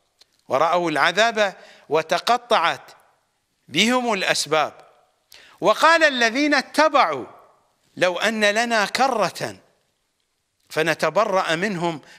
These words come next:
كما تبرأوا منا كذلك يريهم الله أعمالهم حسرات عليهم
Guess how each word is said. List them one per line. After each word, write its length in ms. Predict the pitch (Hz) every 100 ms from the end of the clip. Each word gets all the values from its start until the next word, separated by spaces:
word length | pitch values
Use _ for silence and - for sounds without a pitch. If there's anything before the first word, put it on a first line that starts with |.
| -
كما 280 | 220 262 240
تبرأوا 680 | 214 190 190 170 151 131
منا 380 | 127 107 92 - _ _ _ _ _ _ _ _ _ _ -
كذلك 880 | 147 151 226 240 214 - 151 110 - - - -
يريهم 580 | 156 196 294 254 233
الله 480 | 220 202 202 190 180
أعمالهم 840 | 170 156 156 175 165 147 139 127 101 _ _ _ _ _ _ _ _
حسرات 680 | - 170 165 165 170 180 -
عليهم 680 | 156 135 139 139 117 110